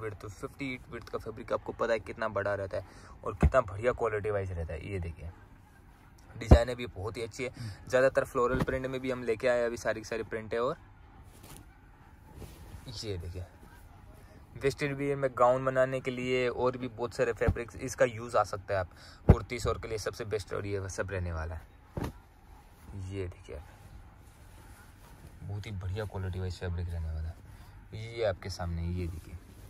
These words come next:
Quality देखिए कितनी perfect quality आपके सामने रहने वाली है। इस टाइप में डिजाइनें जितनी बताओ उतनी कम design है, इस टाइप में design है और बहुत सारी रहने वाली है आपके सामने।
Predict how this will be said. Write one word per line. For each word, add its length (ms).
Quality 380
देखिए 240
कितनी 240
perfect 360
quality 380
आपके 180
सामने 260
रहने 220
वाली 160
है। 60
इस 140
टाइप 200
में 100
डिजाइनें 400
जितनी 280
बताओ 280
उतनी 200
कम 240
design 300
है, 100
इस 200
टाइप 180
में 100
design 260
है 60
और 100
बहुत 260
सारी 200
रहने 200
वाली 200
है 60
आपके 200
सामने। 340